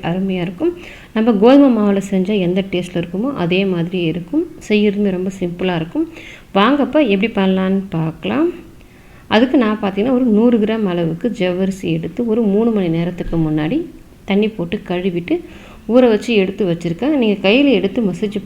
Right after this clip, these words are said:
பார்த்து அந்த மாதிரி மசிஞ்சு வரணும். இப்போ இந்த ஊற வச்சிருந்த ஜவ்வரிசியை ஒரு மிக்ஸி கப் வச்சுட்டு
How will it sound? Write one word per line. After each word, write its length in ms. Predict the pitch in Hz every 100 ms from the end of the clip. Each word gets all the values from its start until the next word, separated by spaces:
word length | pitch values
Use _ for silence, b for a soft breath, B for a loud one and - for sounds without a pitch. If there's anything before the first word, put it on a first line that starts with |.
| 160
பார்த்து 240 | 165 214
அந்த 100 | 220
மாதிரி 160 | 240 190
மசிஞ்சு 360 | 170 190 185 180 165
வரணும். 320 | 151 151 - - - B B B B 269
இப்போ 120 | 262 277
இந்த 100 | 311 240
ஊற 100 | 277 262
வச்சிருந்த 400 | 233 220 196 226 175
ஜவ்வரிசியை 640 | 170 180 180 170 185 247 269
ஒரு 100 | 240 208
மிக்ஸி 240 | 196 247 240
கப் 220 | 202 -
வச்சுட்டு 300 | 160 - 262